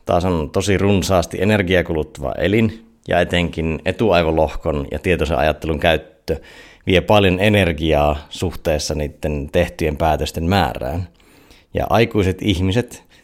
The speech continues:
tekee keskimäärin kolmekymmentäviisituhatta päätöstä päivässä.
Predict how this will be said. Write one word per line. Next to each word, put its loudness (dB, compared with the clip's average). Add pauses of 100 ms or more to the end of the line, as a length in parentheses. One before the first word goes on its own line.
(120)
tekee 2
keskimäärin 0
kolmekymmentäviisituhatta -4
päätöstä -4
päivässä. 0